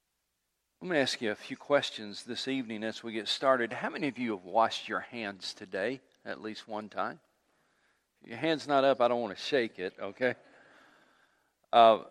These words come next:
ha-, how many of you, well, I'm not gonna ask you that, but,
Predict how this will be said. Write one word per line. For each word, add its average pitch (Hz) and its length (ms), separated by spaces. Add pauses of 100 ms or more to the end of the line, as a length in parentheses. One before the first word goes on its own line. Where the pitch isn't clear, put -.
(100)
ha-, - 380
how 226 180
many 277 160
of 160 140
you, 156 340 (240)
well, 147 240
I'm 143 160
not 123 120
gonna 110 180
ask - 240
you 95 80
that, 98 280
but, 120 200